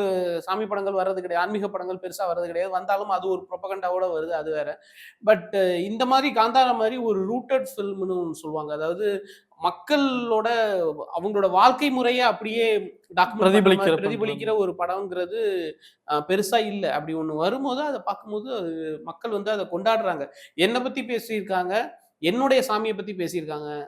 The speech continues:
Speaker 1: அப்படின்றது வந்து, இப்ப என்னுடைய கடவுள் வந்து காந்த-, பஞ்சுருளி கிடையாது. ஆனா அதை பார்க்கும்போது, அந்த படத்தை பார்க்கும்போது என்னோட குலதெய்வம் எனக்கு
Speaker 2: Exactly,
Speaker 1: ஞாபகம்
Speaker 2: exactly.
Speaker 1: வருது. அந்த குலதெய்வம், அது சார்ந்த கதைகள், அதெல்லாம் ஞாபகம் வருது. அந்த கனெக்ஷன் தான் அந்த படத்தை அவ்வளவு தூரம் பெருசா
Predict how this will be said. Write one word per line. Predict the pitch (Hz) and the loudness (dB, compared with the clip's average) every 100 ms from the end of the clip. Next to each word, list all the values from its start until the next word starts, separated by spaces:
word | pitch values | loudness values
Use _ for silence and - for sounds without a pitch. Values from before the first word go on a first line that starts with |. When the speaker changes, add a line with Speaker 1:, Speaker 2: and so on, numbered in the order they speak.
| - | -14
Speaker 1:
அப்படின்றது | 156 180 175 175 160 | -10 -8 -4 -4 -4
வந்து, | 160 180 208 175 151 - - | -4 -4 -6 -6 -10 -16 -20
இப்ப | - 165 | -12 0
என்னுடைய | 180 180 226 247 240 226 | 2 4 4 2 2 2
கடவுள் | 220 233 240 | 4 4 2
வந்து | 220 214 214 233 220 196 175 | 2 0 2 2 4 2 0
காந்த-, | 180 180 180 165 | -2 -2 -2 -6
பஞ்சுருளி | 170 180 208 202 | -6 -6 -4 -4
கிடையாது. | 165 170 151 135 _ _ | -2 -2 -2 -8 _ _
ஆனா | - 202 269 | 0 6 6
அதை | 240 | 6
பார்க்கும்போது, | 226 226 247 262 294 277 | 2 0 0 -2 0 -2
அந்த | 208 220 226 | -2 0 2
படத்தை | 247 254 | 2 2
பார்க்கும்போது | 262 240 233 240 | 2 2 2 0
என்னோட | 254 254 277 | 2 4 2
குலதெய்வம் | 240 254 277 262 240 214 | 4 2 2 0 2 2
எனக்கு | 175 190 208 190 | 2 2 4 4
Speaker 2:
Exactly, | 202 | 4
Speaker 1:
ஞாபகம் | 202 208 196 185 | 0 0 0 -2
Speaker 2:
exactly. | 170 | -4
Speaker 1:
வருது. | 156 143 _ | -6 -10 _
அந்த | - 185 220 233 226 220 196 - _ _ - | -8 -8 -2 0 2 0 -2 -10 _ _ 0
குலதெய்வம், | 214 226 226 214 214 | 2 4 4 2 0
அது | 202 190 214 | -2 2 2
சார்ந்த | 214 220 220 214 | 4 2 2 -2
கதைகள், | 185 190 185 | 0 -2 0
அதெல்லாம் | 185 185 220 220 | 0 2 2 2
ஞாபகம் | 190 175 170 | -2 -6 -4
வருது. | 156 | -4
அந்த | 156 165 220 214 214 | -4 -6 -4 -6 -4
கனெக்ஷன் | 240 233 247 | -6 -4 -8
தான் | 226 311 | -6 -6
அந்த | 247 | -6
படத்தை | 185 170 175 | -10 -10 -8
அவ்வளவு | 160 165 | -4 -4
தூரம் | 160 165 160 | -6 -10 -12
பெருசா | 147 | -16